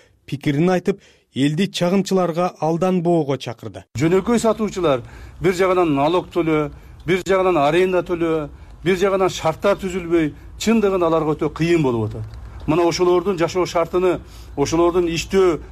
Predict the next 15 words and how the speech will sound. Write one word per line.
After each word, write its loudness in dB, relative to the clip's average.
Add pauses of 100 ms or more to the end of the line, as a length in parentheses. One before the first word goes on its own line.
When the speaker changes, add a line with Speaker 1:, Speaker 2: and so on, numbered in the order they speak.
Speaker 2:
шарттарын 0
өзгөртүш -2
үчүн, -2 (400)
э, 4 (160)
м, -2 (120)
өкмөтүбүздө 0
аракеттер 0
жүрүп -2
жатат. -6 (220)
Сатуучулар 0
чоң 2
суммадагы 0
акча 0
төлөгөнүнө 2
карабастан, 0